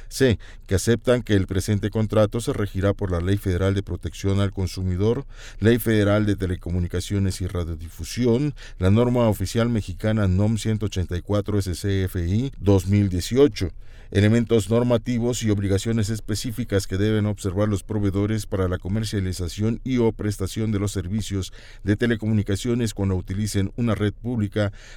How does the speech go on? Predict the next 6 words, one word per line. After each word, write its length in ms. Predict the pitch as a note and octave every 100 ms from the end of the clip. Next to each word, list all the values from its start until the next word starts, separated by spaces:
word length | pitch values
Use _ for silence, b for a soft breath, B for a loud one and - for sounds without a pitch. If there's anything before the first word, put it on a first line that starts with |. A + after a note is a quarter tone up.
| -
de 120 | D3
telecomunicaciones 1120 | C#3+ B2 G2+ F#2 F2+ F2+ F2+ C#3+ A2 G2+ - B B B -
y, 260 | C#3+ E3 - B -
además, 480 | G2 F#2+ G#2 G2 F#2+
normatividad 800 | F#2 F#2 F#2+ - F#2+ F#2+ A#2 - - b b b b
aplicable, 720 | - C3+ A2+ - A2+ A2+ B2